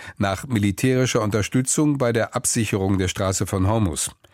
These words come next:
Zwar teile die Bundesregierung mit den U S A und Israel das Ziel, dass das iranische Regime keine Bedrohung mehr darstellen dürfe,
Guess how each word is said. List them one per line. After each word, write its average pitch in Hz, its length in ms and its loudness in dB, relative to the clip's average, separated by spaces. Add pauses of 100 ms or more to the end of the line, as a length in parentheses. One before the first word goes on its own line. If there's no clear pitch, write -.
(540)
Zwar 120 240 0
teile 127 400 2
die 92 180 2
Bundesregierung 107 960 2
mit 104 120 0
den 101 160 0
U 101 200 2
S 95 160 0
A 104 220 0
und 107 180 -2
Israel 104 500 -2
das 90 240 -2
Ziel, 120 380 0 (320)
dass 90 160 -2
das 90 320 -4
iranische 104 640 0
Regime 98 400 2
keine 98 280 -2
Bedrohung 104 460 2
mehr 95 120 2
darstellen 95 440 0
dürfe, 98 360 0